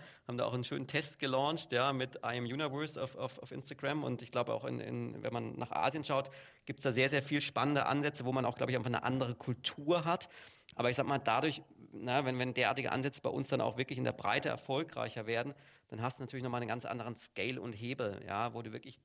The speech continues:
aus Generative Analytics ein, ein, ein Medienprodukt gestalten kannst. Und, ähm, ich glaube, auch hier in dem Podcast habt ihr ja schon viel über das Thema auch dann, dann Web drei gesprochen, ja. Ähm, da gibt's natürlich auch einfach ganz, ganz große, äh, ähm, ja, Möglichkeiten, die sich dort öffnen.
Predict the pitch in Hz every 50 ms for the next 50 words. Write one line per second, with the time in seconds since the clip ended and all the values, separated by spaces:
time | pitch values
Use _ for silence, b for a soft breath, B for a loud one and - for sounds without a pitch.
0 | _ - 113 120 - - - 123 120 127 143 - - 139 120 113 120 131 - 139
1 | - - - - 120 120 117 - - 113 117 113 117 - - - 120 113 113 123
2 | 131 139 127 120 - - 113 - 110 - _ - 107 - - 104 101 110 - 117
3 | 117 117 113 131 131 - - B B B B B B B B _ - 120 117 117
4 | 120 117 107 113 117 120 113 117 117 - - 120 110 120 120 120 - - 135 127
5 | 123 - 127 - - 127 123 127 - - 117 110 - - - 123 120 117 117 113
6 | - 117 117 113 110 110 - 120 117 117 113 113 113 113 117 - - - - 82
7 | 92 120 127 123 - - 120 120 - - 117 110 110 113 117 123 B B B B
8 | B B B - - 117 113 117 110 - _ _ - - 104 113 - - 127 -
9 | - 147 120 - 123 120 98 92 98 110 - - 120 113 110 - 120 113 - -
10 | 120 117 - _ - 117 120 120 120 - 120 117 120 - - - - 117 117 117
11 | - - - 113 110 107 107 107 113 135 _ _ - - 107 104 101 - _ _
12 | _ _ _ _ - 120 135 147 - - - - 139 127 - 131 123 123 131 135
13 | - 139 127 120 - 127 135 - - 156 160 160